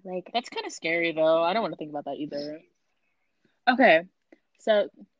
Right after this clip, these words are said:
Speaker 2: do we still talk about
Speaker 1: I
Speaker 2: this
Speaker 1: don't
Speaker 2: business
Speaker 1: really know
Speaker 2: thing? I
Speaker 1: enough.
Speaker 2: think we're,
Speaker 1: I
Speaker 2: I
Speaker 1: think
Speaker 2: think we're
Speaker 1: we've
Speaker 2: good.
Speaker 1: covered, uh, oh, oh, okay,
Speaker 2: Oh,
Speaker 1: okay,
Speaker 2: well,
Speaker 1: okay.
Speaker 2: well,
Speaker 1: So
Speaker 2: have you
Speaker 1: I'm,
Speaker 2: donated? What,
Speaker 1: right
Speaker 2: what
Speaker 1: now,
Speaker 2: charity
Speaker 1: since it's only
Speaker 2: did you
Speaker 1: my
Speaker 2: donate to?
Speaker 1: <laughs>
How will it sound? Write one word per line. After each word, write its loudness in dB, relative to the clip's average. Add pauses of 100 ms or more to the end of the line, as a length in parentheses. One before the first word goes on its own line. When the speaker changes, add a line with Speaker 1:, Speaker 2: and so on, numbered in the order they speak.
(200)
Speaker 2:
do -10
we -2
still -6
talk -4
about -2
Speaker 1:
I -4
Speaker 2:
this -4
Speaker 1:
don't -4
Speaker 2:
business -4
Speaker 1:
really -8
know -4
Speaker 2:
thing? -6
I -6
Speaker 1:
enough. 0
Speaker 2:
think -2
we're, 2 (100)
Speaker 1:
I -2
Speaker 2:
I -4
Speaker 1:
think -12
Speaker 2:
think 0
we're 4 (160)
Speaker 1:
we've 0
Speaker 2:
good. -2
Speaker 1:
covered, -8 (360)
uh, -6 (1200)
oh, -
oh, 6
okay, 8
Speaker 2:
Oh, 8
Speaker 1:
okay, 2
Speaker 2:
well, 4
Speaker 1:
okay. 2
Speaker 2:
well, 2
Speaker 1:
So -4
Speaker 2:
have 4
you 6
Speaker 1:
I'm, -2
Speaker 2:
donated? 0
What, -2
Speaker 1:
right 4
Speaker 2:
what -2
Speaker 1:
now, 0
Speaker 2:
charity -2
Speaker 1:
since -4
it's -10
only 2
Speaker 2:
did -
you 6
Speaker 1:
my 10
Speaker 2:
donate -2
to? -10 (760)
Speaker 1:
<laughs> 6